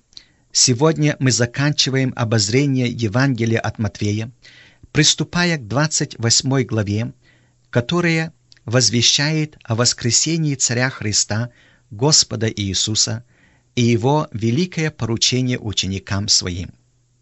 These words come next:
Этому предшествовало страшное событие ненависти фанатической, религиозных вождей Израиля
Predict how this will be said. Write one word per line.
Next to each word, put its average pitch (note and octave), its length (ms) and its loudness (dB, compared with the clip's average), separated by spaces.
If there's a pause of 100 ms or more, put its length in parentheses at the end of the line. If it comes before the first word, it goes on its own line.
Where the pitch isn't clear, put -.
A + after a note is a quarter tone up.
(1120)
Этому C3+ 380 2
предшествовало A2+ 1000 -2 (240)
страшное B2+ 880 0
событие A2+ 720 -2 (480)
ненависти C3 680 2
фанатической, A2 920 -4 (380)
религиозных A#2+ 840 0
вождей A2+ 480 0
Израиля G#2+ 640 0